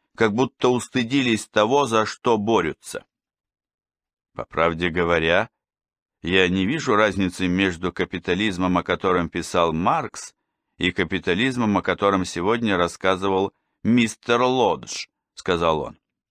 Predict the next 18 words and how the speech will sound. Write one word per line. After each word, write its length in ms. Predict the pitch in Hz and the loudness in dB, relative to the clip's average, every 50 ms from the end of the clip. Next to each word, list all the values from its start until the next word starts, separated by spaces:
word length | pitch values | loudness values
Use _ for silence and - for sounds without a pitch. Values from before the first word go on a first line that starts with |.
| _ _ _ _ _ _ _ _ _ _ _ | _ _ _ _ _ _ _ _ _ _ _
Раз 240 | - 156 170 156 170 | 0 0 0 2 0
уж 180 | 156 - - | -2 -4 0
вам 240 | 143 151 147 127 110 | 0 0 2 2 2
нравится 580 | 101 92 92 87 87 85 82 80 - - 87 80 | 2 2 2 2 2 0 -2 -4 -4 -6 -8 -4
капитализм, 840 | - 92 90 - - 139 - 170 175 196 220 233 214 202 208 185 - _ _ _ _ _ _ _ _ _ _ _ _ | -2 -4 -4 -4 -8 -6 -4 -4 -2 -2 -2 -2 -2 -2 -2 -4 -4 _ _ _ _ _ _ _ _ _ _ _ _
а 140 | 87 90 92 | 2 4 4
он 160 | 95 92 90 | 4 4 2
вам, 200 | 87 85 85 85 | 2 0 0 0
очевидно, 520 | 80 - - 85 85 85 80 85 87 82 | -2 -4 -4 -4 -4 -4 -2 -2 -2 -2
нравится, 760 | 82 82 82 107 135 165 170 175 170 - - - - 165 160 - _ _ _ _ _ _ _ _ _ _ _ _ | -2 0 0 0 0 0 -2 -4 -6 -8 -6 -4 -2 -2 -2 -6 _ _ _ _ _ _ _ _ _ _ _ _
продолжайте 680 | - 226 240 220 233 226 214 190 233 240 233 202 - 190 | 0 0 2 4 4 2 2 2 2 0 0 0 0 0
его 220 | 175 165 165 170 | 0 2 2 0
строить, 580 | 156 - - - 190 202 202 190 180 165 - - | -2 -2 -6 -4 0 2 2 2 0 -2 -2 -2
и 80 | 139 127 | -2 -2
Бог 360 | 117 113 143 160 151 - 104 | 0 0 0 0 0 0 2
вам 180 | 107 110 110 | 2 2 2
в 140 | 107 - - | 0 -4 -10
помощь. 520 | _ 90 87 87 82 85 82 - - - | _ 0 0 0 0 0 -4 -6 -8 -10